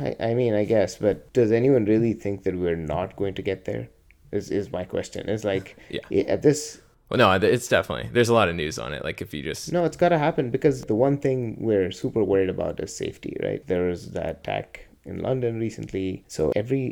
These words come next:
Speaker 1: incident that happens, the government of every country is like, "Hey, look, guys,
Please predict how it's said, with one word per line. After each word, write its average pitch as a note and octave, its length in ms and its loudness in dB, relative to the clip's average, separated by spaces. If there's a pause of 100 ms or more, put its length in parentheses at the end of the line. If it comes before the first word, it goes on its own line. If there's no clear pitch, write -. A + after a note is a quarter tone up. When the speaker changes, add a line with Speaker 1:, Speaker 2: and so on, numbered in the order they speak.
Speaker 1:
incident G#2+ 520 -4
that G2 120 -4
happens, F#2 880 -6
the F#2+ 180 0
government G2 760 -2
of F#2 200 -2
every G2+ 240 2
country F#2 400 -4
is E2 120 -4
like, D#2+ 200 -2
"Hey, G2 160 -4
look, E2+ 320 -4
guys, D#2 520 -6